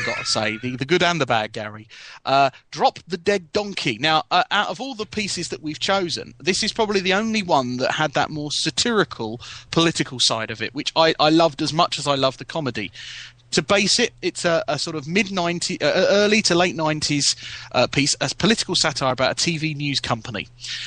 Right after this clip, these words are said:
And the premise of each week's show is there's a sitcom running behind it about the running of this television network and news program,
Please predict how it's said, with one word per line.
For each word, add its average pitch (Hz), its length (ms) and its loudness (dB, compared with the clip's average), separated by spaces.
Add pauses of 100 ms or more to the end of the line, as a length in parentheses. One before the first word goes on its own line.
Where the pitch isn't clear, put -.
(180)
And 127 180 0
the 143 60 -4
premise 240 340 2
of 180 80 -2
each - 200 -2
week's 147 200 -4
show 123 200 4
is 120 100 -4
there's 147 240 0
a 160 40 0
sitcom - 600 2
running 143 300 4
behind 139 360 0
it 139 120 -2
about 127 240 0
the 135 80 -8
running 139 340 2
of 123 120 -10
this 127 140 -8
television 120 480 -4
network 120 460 -6
and 113 140 -12
news 131 240 -4
program, 110 520 -2